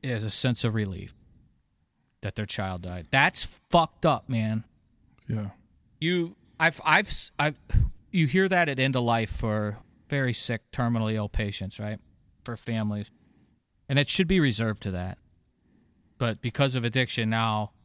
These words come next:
Speaker 1: we're, we're half, we're, we're saying that it's our true feelings, and it, not to be hidden. F-, I mean, that's, we should be talked about more if, if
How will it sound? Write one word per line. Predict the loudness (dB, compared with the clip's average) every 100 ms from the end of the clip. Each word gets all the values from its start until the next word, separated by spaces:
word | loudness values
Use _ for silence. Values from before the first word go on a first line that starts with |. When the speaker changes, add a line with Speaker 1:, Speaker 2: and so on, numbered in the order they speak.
| _ _ _ _ _ _ _ _ _ _ _ _ _ _ _ _ _ -4
Speaker 1:
we're, | -2 0 -4 _ _ -8
we're | -4
half, | -2 -2 -4
we're, | -6 -4
we're | -6
saying | -2 0 0
that | 0
it's | -2
our |
true | 0 2 4
feelings, | 4 2 2 0
and | -2
it, | -4 _ _ -2
not | 0
to | 0
be | 2
hidden. | 2 2
F-, | -2 -4
I | -2
mean, | 0
that's, | 0 -4 -10 _ _ _ _ _
we | -10
should | -6 -6
be |
talked | -2 -2 0
about | 0 0
more | 2 0 0 -2 -2
if, | -4 -4 -12 -12
if | -10 -8 -12 -14